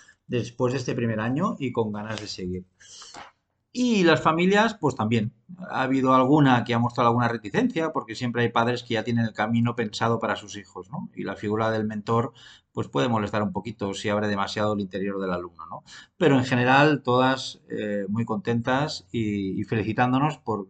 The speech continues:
porque, pues, el colegio avanzaba y ayudaba mucho a su, a sus hijos.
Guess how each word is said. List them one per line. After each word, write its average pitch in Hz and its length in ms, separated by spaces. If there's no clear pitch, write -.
porque, 92 720
pues, 92 140
el 92 80
colegio 113 580
avanzaba 110 720
y 113 60
ayudaba 101 340
mucho 92 280
a 92 40
su, - 120
a 92 80
sus 87 240
hijos. 80 220